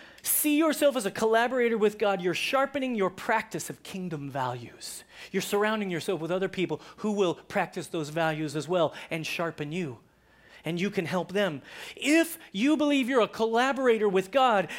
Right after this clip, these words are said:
then you will lift people up who are downtrodden, who are in trouble, and you'll break barriers down in the culture, and you'll demonstrate the extravagant love of God.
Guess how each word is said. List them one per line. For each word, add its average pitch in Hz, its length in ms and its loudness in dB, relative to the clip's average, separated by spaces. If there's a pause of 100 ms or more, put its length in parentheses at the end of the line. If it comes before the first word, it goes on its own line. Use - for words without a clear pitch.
(100)
then 254 280 2 (100)
you 233 220 2
will 247 200 6
lift 311 520 4
people 294 440 2
up 285 380 2 (1000)
who 175 160 -4
are 156 80 -4
downtrodden, 160 800 -4 (640)
who 175 140 -2
are 160 80 0
in 151 80 -6
trouble, 165 460 -6 (520)
and 175 120 -2
you'll 180 120 2
break 180 420 -2
barriers 156 640 -4
down 135 480 -10 (1120)
in 151 140 -6
the 139 60 -6
culture, 151 460 -6 (160)
and 165 160 -6
you'll 160 120 -4
demonstrate 165 680 -4
the 160 80 -6
extravagant 147 840 -6
love 139 240 -6
of 135 180 -8
God. - 420 -12